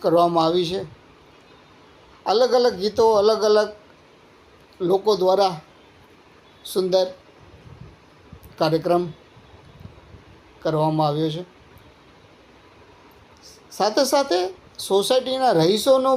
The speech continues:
બી એમાં ખાસ ફાળો છે કે ઉત્સાહની સાથે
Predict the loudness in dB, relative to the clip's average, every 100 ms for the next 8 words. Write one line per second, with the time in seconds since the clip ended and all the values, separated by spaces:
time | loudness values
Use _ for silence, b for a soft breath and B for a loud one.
0 | -2 -4 -6 -12 -6 0 2 2 -2 -10
1 | -4 -2 -2 0 0 2 0 -4 -8 -14
2 | B B B B -20 -2 2 2 2 -6
3 | -16 -20 -20 _ -20 -20 -20 -16 -14 -6
4 | 0 2 2 0 0 2